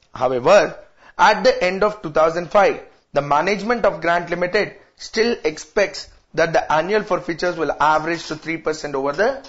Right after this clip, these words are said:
entire vesting period. Though the actual forfeitures are five percent, now he's saying that still I'll, it'll average to only three percent. When it is averaging to three percent, it should be point nine seven percent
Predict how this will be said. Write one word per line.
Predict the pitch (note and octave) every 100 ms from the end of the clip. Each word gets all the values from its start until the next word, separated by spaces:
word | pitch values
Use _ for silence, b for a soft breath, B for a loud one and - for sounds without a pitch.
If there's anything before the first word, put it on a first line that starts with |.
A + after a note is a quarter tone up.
| B B _
entire | D3 D#3 E3 D#3+
vesting | D3+ D3+ D#3 D#3
period. | D3+ A#2+ - _ _ _ -
Though | D#3+ G3
the | G3+
actual | E3 E3 - E3
forfeitures | F3 F3 F3 F3
are | E3+
five | C#3 C#3+ C#3
percent, | - - B3 - b b _
now | D3+ F#3
he's | F#3+ E3+
saying | F#3+ F#3+ G#3
that | G3+ -
still | A3+ A#3+
I'll, | G#3+ F#3+ E3+ D#3 -
it'll | E3+ E3+
average | E3 E3 F#3+ F#3+
to | -
only | E3+ D#3 D3
three | D#3+ F#3
percent. | G#3 G#3 F3+ B2+ C#3 _ _ _ _ _ _ _ _
When | B2+ C#3
it | C#3+
is | D3
averaging | C#3 C#3+ E3 F#3 G#3 G3
to | F#3
three | E3
percent, | - F3 F#3+ G3
it | F#3 -
should | C#3+
be | C#3
point | C3+ D3 D#3+ F3
nine | F3 F3 F3+
seven | - F3+ F3
percent | F3+ F3 A3 A#3+